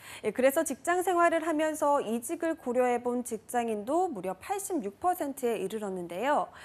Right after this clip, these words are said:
이 기대에 비해서 턱없이 낮은 연봉이 이십칠 퍼센트, 또 많은 업무량이 이십 퍼센트로 나타나서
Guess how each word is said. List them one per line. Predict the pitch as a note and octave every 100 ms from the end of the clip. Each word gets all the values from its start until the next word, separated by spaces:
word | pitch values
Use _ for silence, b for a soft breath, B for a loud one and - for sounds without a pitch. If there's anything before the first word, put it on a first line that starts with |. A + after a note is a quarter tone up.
| B B
이 | A3+
기대에 | - B3+ D#4+ F4+
비해서 | E4 D#4+ D#4+ D#4 D#4
턱없이 | - G#4 G#4 G4+ F#4
낮은 | D#4+ D4+ D4+ G#3+
연봉이 | F#3+ G#3 A3+ B3+ E4+ -
이십칠 | F#3+ - - - C4+
퍼센트, | C4+ B3+ G3+ - F3 G#3+ D#4 B B -
또 | C4
많은 | G3 F3+ C#4 D#4+
업무량이 | F#3+ B3 E4+ E4+ D#4+ D4+ A#3
이십 | C4+ E4+
퍼센트로 | D#4+ D#4 B3+ C4 B3
나타나서 | A3 - G#3 F#3 F3+ C4+ D#4